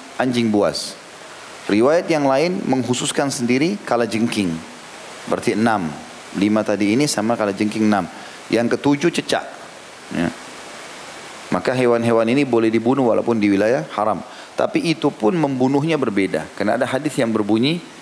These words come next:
siapa yang membunuh wazak atau cecak itu, dengan satu pukulan dia dapat seratus pahala.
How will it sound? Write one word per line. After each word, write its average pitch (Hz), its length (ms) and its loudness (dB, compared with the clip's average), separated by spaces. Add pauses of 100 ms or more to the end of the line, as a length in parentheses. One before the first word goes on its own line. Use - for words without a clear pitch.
(400)
siapa 110 240 0
yang 120 160 2
membunuh 117 400 2
wazak 120 480 -2
atau 104 240 0
cecak 107 400 -2
itu, 170 240 0 (320)
dengan 110 320 0
satu 135 240 -2
pukulan 127 400 2
dia 110 160 2
dapat 107 240 0
seratus 104 400 -2
pahala. 82 400 -2